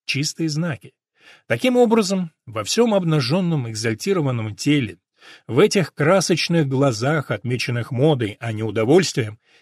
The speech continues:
именно сам смысл тела, истина тела уничтожается в гипнотическом процессе.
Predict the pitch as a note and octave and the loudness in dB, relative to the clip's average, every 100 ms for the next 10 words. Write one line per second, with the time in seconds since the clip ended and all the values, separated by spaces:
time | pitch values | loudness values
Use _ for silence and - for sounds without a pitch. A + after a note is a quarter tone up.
0 | _ A3 B3+ B3+ A#3+ A3 G#3 - - G3+ | _ 2 2 4 2 4 2 2 2 0
1 | F#3 - D3+ E3 E3 - B2+ G#2+ - G#2 | 0 0 2 2 2 0 0 -2 -6 -6
2 | F#2+ G2 - F3+ A3 G#3+ - F3 C#3+ - | -6 -10 -2 2 4 2 2 4 2 2
3 | B2+ G#2+ A2 B2+ C3 - B2 G#2+ C3+ G#3 | 0 0 0 2 0 0 0 2 4 4
4 | G#3 - F3+ C#3+ C#3 C#3+ A#2 - A#2+ C3 | 2 0 0 2 0 0 -4 -4 -6 -6
5 | - - G#2+ G#2+ F#2+ G#2 F#2 - - | -6 -6 -8 -6 -6 -6 -8 -12 -14